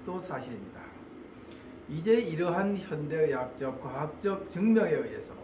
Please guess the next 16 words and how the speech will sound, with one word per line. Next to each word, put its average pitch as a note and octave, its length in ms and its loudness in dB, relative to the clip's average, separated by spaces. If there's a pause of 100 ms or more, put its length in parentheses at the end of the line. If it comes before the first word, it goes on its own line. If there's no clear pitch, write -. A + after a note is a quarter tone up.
(160)
필요한 C#3 640 -2
유연성과 F3+ 840 0
유산소 D#3 400 2
운동의 B2 420 -2
필요성은 B2+ 720 -6 (400)
곧 F3 340 -2
우리 D3 220 -2
선도 F#3+ 440 2
수련, - 500 -4
국선도의 D#3 840 0
그 G3+ 180 2
수련법에 A3+ 1000 0 (500)
<clears throat> - 400 8
명확하게 C#3 580 2
나와 D3+ 240 2
있으니 B2+ 540 -6